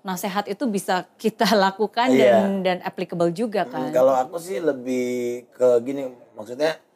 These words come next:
Speaker 2: terima kasih kan atas semua, ya mau teman-teman, sahabat, semua orang gitu. Cuma mereka kan sebenarnya tidak tahu masalahnya sebenarnya apa sih nih gitu.
Speaker 1: Hmm.
Speaker 2: Dan makanya aku kayak Mary juga, eh, maksudnya gini, eh,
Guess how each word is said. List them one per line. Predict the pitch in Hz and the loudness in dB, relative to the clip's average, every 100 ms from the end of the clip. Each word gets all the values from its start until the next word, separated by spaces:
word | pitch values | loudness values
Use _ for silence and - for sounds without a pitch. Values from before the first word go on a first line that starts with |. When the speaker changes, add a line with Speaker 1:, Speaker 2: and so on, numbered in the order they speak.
| _ _ | _ _
Speaker 2:
terima | 123 127 113 | -4 -4 -2
kasih | 107 107 131 | -4 -4 -2
kan | 120 110 110 | 2 2 0
atas | 101 98 | -4 -8
semua, | 98 98 | -10 -8
ya | 95 95 | 0 0
mau | 87 | -2
teman-teman, | 85 85 101 107 | -10 -10 -10 -10
sahabat, | 98 92 92 | -8 -6 -6
semua | 95 98 95 | -8 -8 -2
orang | 95 98 101 98 | 0 2 0 -4
gitu. | 92 87 _ _ _ | -12 -14 _ _ _
Cuma | 131 170 | -4 -2
mereka | 160 147 160 | 0 0 -2
kan | 170 | -6
sebenarnya | 156 127 131 | -4 -2 -2
tidak | 143 123 117 | -4 -4 -4
tahu | 113 131 | -2 -4
masalahnya | 127 143 151 156 190 | -2 -6 -2 -4 -4
sebenarnya | 196 165 190 | -4 -2 -2
apa | - 151 185 | -2 -4 -4
sih | 190 | -4
nih | 208 214 196 | -4 -4 -4
gitu. | 117 | -6
Speaker 1:
Hmm. | 101 | -4
Speaker 2:
Dan | 113 | -4
makanya | 123 151 156 | -4 -4 -4
aku | 107 110 _ _ _ - | -6 -8 _ _ _ -6
kayak | 131 127 127 123 | 0 2 2 -2
Mary | 117 113 113 | -2 -2 -2
juga, | 117 139 131 113 - | -6 0 2 2 0
eh, | 104 104 | -2 -2
maksudnya | 101 117 147 | -2 -4 -4
gini, | 156 131 - _ _ _ - | -2 -6 -10 _ _ _ -4
eh, | 123 127 123 123 123 123 | 4 4 6 6 6 4